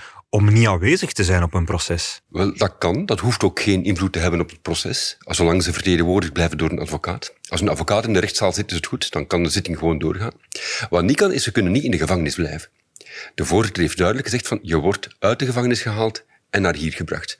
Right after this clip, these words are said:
Speaker 1: Oké.
Speaker 2: Maar of ze dan ook in de zittingzaal zitten, dat is iets anders. Ze kunnen ook ervoor kiezen om in het cachot onder de justitiezaal te gaan zitten.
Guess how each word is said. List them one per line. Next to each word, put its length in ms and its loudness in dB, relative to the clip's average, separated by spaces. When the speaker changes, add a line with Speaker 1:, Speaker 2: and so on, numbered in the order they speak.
Speaker 1:
Oké. 320 0
Speaker 2:
Maar 160 0
of 180 -2
ze 80 -6
dan 120 0
ook 120 -4
in 60 2
de 80 0
zittingzaal 440 2
zitten, 280 -2
dat 140 -4
is 60 2
iets 120 -2
anders. 220 -2
Ze 100 -2
kunnen 200 2
ook 180 0
ervoor 300 0
kiezen 340 -2
om 260 -2
in 100 0
het 120 0
cachot 540 -4
onder 280 0
de 60 -12
justitiezaal 520 -4
te 100 -10
gaan 120 -10
zitten. 220 -14